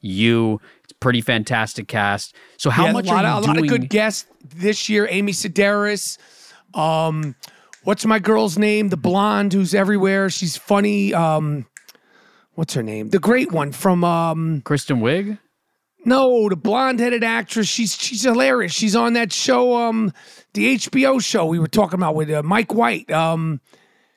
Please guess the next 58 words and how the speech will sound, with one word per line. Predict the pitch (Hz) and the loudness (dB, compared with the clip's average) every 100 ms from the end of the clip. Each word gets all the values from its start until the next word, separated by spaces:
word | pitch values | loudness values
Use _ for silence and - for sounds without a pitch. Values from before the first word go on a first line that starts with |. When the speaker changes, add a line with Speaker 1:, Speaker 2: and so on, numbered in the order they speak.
| _ _ _ _ | _ _ _ _
Speaker 1:
Uh, | 127 131 131 131 110 | -6 -2 -2 -4 -8
the, | 117 - | -12 -2
oh, | 220 202 | 0 2
oh, | 147 | 0
Jennifer | 123 170 151 | 0 0 -2
Coolidge. | - 190 113 80 80 - - | -2 0 0 -4 -12 -16 -10
Speaker 2:
She | - 220 | -2 0
got | 220 226 | 2 2
a | |
little | 226 233 208 | 2 0 -2
something | - 226 233 226 | -2 -2 -2 0
in | 233 | 0
there. | 226 226 220 | 0 0 0
It, | 233 | 0
it's | 233 247 226 | 0 -2 0
Speaker 1:
Oh, | 185 | 2
Speaker 2:
gonna | 143 | 2
Speaker 1:
good, | - 147 | 2 0
Speaker 2:
be | |
good, | 240 | 0
Speaker 1:
good. | 214 | 0
Speaker 2:
Life | 160 - | -2 -2
and | 175 | -6
Beth. | 143 127 - _ _ _ | -4 -6 -10 _ _ _
It's | - | -4
gonna | 220 214 | 0 0
be | 208 | 2
good | 214 175 | 2 0
this | 175 - | -2 -4
year. | 131 107 - _ _ _ _ _ _ _ _ 117 | -6 -8 -12 _ _ _ _ _ _ _ _ -2
Speaker 1:
I'm, | 131 | 0
I'm | 127 135 | 2 0
very | 123 131 127 | 2 2 0
excited. | - 123 107 95 | 0 0 0 -2
Do | 110 | 0
you | 131 | 2
have | 143 | 2
a | |
lot | 139 127 - | 0 -2 -2
to | |
do | 101 120 | 0 0
in | 139 | 2
the | 143 | 0
second | 156 165 | -2 -2
season? | 151 160 151 180 180 - - _ _ | -2 -2 0 -2 -4 -8 -18 _ _
Speaker 2:
I | 294 311 | -2 2
gotta, | 339 381 | 2 2
I | 359 | 0
gotta, | 349 349 415 392 | 0 0 -2 -4
you | 349 | -2
know, | 311 302 - | 0 0 0
I | 294 | -4
do | 262 311 | 0 2
what | 285 | 2
I | 254 | 0
do | 190 226 | 0 0
when | 220 | 0
I, | 208 | 0